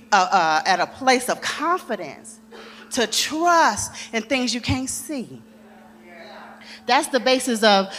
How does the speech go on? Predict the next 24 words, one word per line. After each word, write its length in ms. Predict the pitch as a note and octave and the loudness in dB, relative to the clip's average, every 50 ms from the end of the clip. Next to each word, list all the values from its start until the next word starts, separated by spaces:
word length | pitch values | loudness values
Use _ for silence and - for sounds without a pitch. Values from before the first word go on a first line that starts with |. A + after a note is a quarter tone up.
| - - | -6 -2
believe. 520 | G#3+ A3+ A3+ A#3+ C4 C#4+ D#4+ F4+ C4 A3 | 0 0 0 0 -2 -2 0 0 0 2
And 180 | G#3+ F#3+ F#3+ - | 2 2 2 2
in 140 | - D4 D4 | 2 2 2
Galatians 680 | C#4+ A#3+ A#3 A#3+ A#3+ A#3 A#3+ B3+ C4 C4 - A#3 G3+ | 4 4 4 4 4 2 2 0 0 0 -2 -4 -6
two 300 | - - - B3+ C4 A#3+ | -6 -8 -6 -4 -2 -2
and 100 | G#3+ F#3+ | -2 -2
twenty, 560 | G3 - - C#4 C4 B3 A#3+ A3 G3 F3+ F3 F3 - - - - - - | -4 -4 -6 -4 -2 -2 0 0 -2 -4 -6 -8 -10 -10 -10 -8 -6 -6
it 100 | A3 A3 | -2 2
says, 180 | B3 A3+ G#3 - | 2 2 2 4
"I 180 | - A3+ A#3 A#3+ | 2 2 4 4
am 140 | G#3+ F#3+ | 2 0
crucified." 1080 | G3 - - - C4+ C#4 C4 - - G3 F#3+ - E3+ C#3 A#2 A2+ C#3+ D#3 D#3+ - - - - - - - - | -2 -4 -6 -4 -2 -2 -2 -2 -6 -6 -2 0 0 0 0 -2 -8 -10 -10 -14 -16 -18 -18 -18 -14 -6 -4
That 120 | G#3+ A3 | -2 0
means 220 | C4 C4+ C4+ B3 - | 0 0 0 0 -2
to 120 | - C#4+ | -4 -6
die 440 | G#3+ G#3+ C4+ C4+ C4+ A3 - - - - - - - - - - - - - - - - - - | -4 -2 -2 -2 -2 -4 -8 -10 -12 -14 -16 -20 -20 -20 -20 -20 -20 -20 -20 -20 -20 -20 -8 -2
with 180 | A3 A3 - - | -2 -2 -2 -4
Christ. 580 | - - C#4+ C#4+ C#4 C#4 G#3+ F3 E3 - - | -6 -4 0 2 4 4 4 2 0 -2 -2
"Nevertheless, 640 | G#3+ A#3 A#3+ B3 C4 C4 B3+ C4 C#4+ C4+ A#3+ A#3+ - - | 2 2 2 4 2 0 2 4 4 4 4 4 2 0
I 140 | G#3+ A3 G#3+ | 2 2 2
live 640 | G#3 G#3 A3+ C4 C#4 C4 A#3 E3+ C3+ C3 B2 C3+ - - - - - - _ _ - - - - - - | 0 -2 -4 -4 -4 -2 -2 -2 -2 -4 -4 -8 -12 -16 -20 -20 -20 -20 _ _ -20 -20 -20 -20 -12 -4
in 140 | - A3 G3+ | 0 0 0
full 420 | G3 G3+ - C4+ C#4+ D4 D4+ D4 - - | 0 -2 -6 -4 -2 0 0 0 0 2
active 540 | - A#3+ C4 C4 - - G#3+ G3 F3 E3+ E3+ | 2 2 2 0 -4 -6 -4 -2 -2 -4 -4